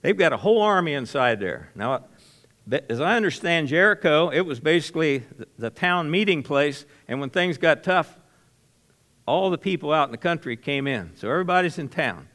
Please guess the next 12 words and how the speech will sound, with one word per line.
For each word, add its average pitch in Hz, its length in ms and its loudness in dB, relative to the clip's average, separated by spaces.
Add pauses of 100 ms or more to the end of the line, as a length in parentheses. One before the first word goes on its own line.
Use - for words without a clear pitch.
Nobody's 160 400 0
going 165 240 -2
in 165 160 0
and 156 100 -4
out. 139 260 0 (540)
Nobody's 143 380 -4
worried, 151 380 -2
worried 156 260 -4
about 139 320 0
feeding 147 260 -2
the 143 60 -6
lambs 131 540 -4